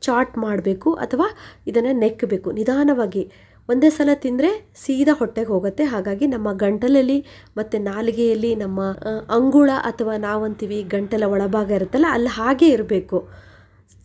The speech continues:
ಡೈರೆಕ್ಟಾಗಿ ಹೊಟ್ಟೆಗೆ ಹೋಗದ ಹಾಗೆ ನಾವು ಹಾಗೆ ಇಟ್ಕೊಳ್ಬೇಕು. ಅಂದ್ರೆ ನಿಧಾನವಾಗಿ ಇದನ್ನ ತಿನ್ಲಿಕ್ಕೆ ಅಂತಾನೆ ನೀವು ಒಂದರಿಂದ ಎರಡು ನಿಮಿಷ ಟೈಮ್ ತಗೊಳ್ಬೇಕು.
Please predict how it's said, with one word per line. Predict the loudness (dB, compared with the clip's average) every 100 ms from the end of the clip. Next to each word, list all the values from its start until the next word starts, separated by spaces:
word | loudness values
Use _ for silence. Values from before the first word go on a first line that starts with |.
| -4
ಡೈರೆಕ್ಟಾಗಿ | 4 6 6 2 0 2
ಹೊಟ್ಟೆಗೆ | 0 -2 -2 0
ಹೋಗದ | 0 -2 -4
ಹಾಗೆ | -2 0 2
ನಾವು | 2
ಹಾಗೆ | 0 -4 0 0
ಇಟ್ಕೊಳ್ಬೇಕು. | 0 -4 -4 -2 -6 -4 -6 -4 0
ಅಂದ್ರೆ | 2 2 -2 _
ನಿಧಾನವಾಗಿ | -4 2 2 2 2 4 2 0 -2 -4 -4
ಇದನ್ನ | -4 -4 -2
ತಿನ್ಲಿಕ್ಕೆ | -4 2 2 2 0
ಅಂತಾನೆ | 0 0 -2
ನೀವು | 0 -2 0
ಒಂದರಿಂದ | -2 -2 -2 0
ಎರಡು | -2 -2
ನಿಮಿಷ | -4 -2
ಟೈಮ್ | 0 0 0
ತಗೊಳ್ಬೇಕು. | -2 -2 0 0 0 2 0